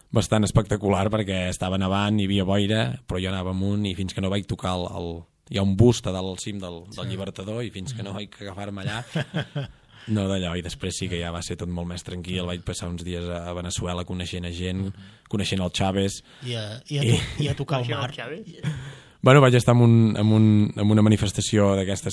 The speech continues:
Speaker 1: seves que feien el, de la reforma de la, de la, de la Constitució d'allà de, de Veneçuela, i vaig estar just quan feien aquestes eleccions i vaig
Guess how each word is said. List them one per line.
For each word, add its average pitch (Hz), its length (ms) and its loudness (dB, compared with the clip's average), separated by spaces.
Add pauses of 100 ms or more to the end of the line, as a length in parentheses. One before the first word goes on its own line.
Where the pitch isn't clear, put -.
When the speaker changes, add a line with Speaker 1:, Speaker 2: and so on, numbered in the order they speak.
Speaker 1:
seves 104 240 0
que 98 120 -8
feien 95 260 0
el, 85 400 -4 (360)
de 92 240 -6
la 95 80 -2
reforma 104 440 4
de 98 100 6
la, 90 300 2
de 95 120 -4
la, 87 380 -4
de 92 240 -8
la 85 320 -8
Constitució 92 500 -6
d'allà 90 300 -6
de, 87 120 -6 (600)
de 101 160 -8
Veneçuela, 113 540 0 (540)
i 107 180 0 (180)
vaig 117 240 2
estar 117 260 0
just 120 220 2
quan 123 100 6
feien 113 300 4
aquestes 101 580 -2
eleccions 127 680 4
i 107 80 0
vaig 104 240 0